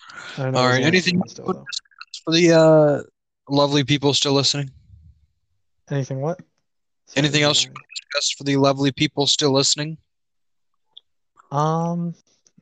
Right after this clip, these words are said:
Speaker 1: I'm taking some personal time before getting into another relationship to,
Speaker 2: That's
Speaker 1: uh,
Speaker 2: good.
Speaker 1: get in one,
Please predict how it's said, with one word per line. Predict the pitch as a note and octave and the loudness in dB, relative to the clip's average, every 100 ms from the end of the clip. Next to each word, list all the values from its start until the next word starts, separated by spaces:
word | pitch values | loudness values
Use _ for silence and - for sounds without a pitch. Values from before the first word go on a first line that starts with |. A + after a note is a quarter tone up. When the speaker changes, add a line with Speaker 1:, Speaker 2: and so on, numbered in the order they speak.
| _ | _
Speaker 1:
I'm | C#3+ E3 F3 | -4 -2 -2
taking | - F3 F3 G3 G3 F#3+ - | -2 -4 -4 -6 -6 -8 -12
some | - D3+ | -10 -10
personal | - D3+ D3 D#3 D3 | -6 -8 -6 -10 -10
time | - C3 B2+ B2 | -10 -12 -12 -12
before | B2+ - B2+ | -14 -12 -10
getting | B2 B2 B2 | -8 -8 -8
into | A#2+ | -10
another | A#2 A#2 A#2 | -10 -12 -10
relationship | A2+ A2+ A2+ A#2+ A2 A2+ A2 _ _ _ | -10 -12 -12 -18 -16 -16 -18 _ _ _
to, | - A#2 A2+ A2+ A2+ A#2 | -16 -12 -10 -12 -14 -6
Speaker 2:
That's | E3 G#2+ | -6 -6
Speaker 1:
uh, | |
Speaker 2:
good. | G#2+ A#2 B2 - _ _ - _ _ _ - - - - _ _ _ _ - | -4 -4 -4 -18 _ _ -20 _ _ _ -20 -20 -20 -20 _ _ _ _ -10
Speaker 1:
get | B2 | -8
in | A#2 A2+ | -8 -12
one, | A2 A2 | -14 -16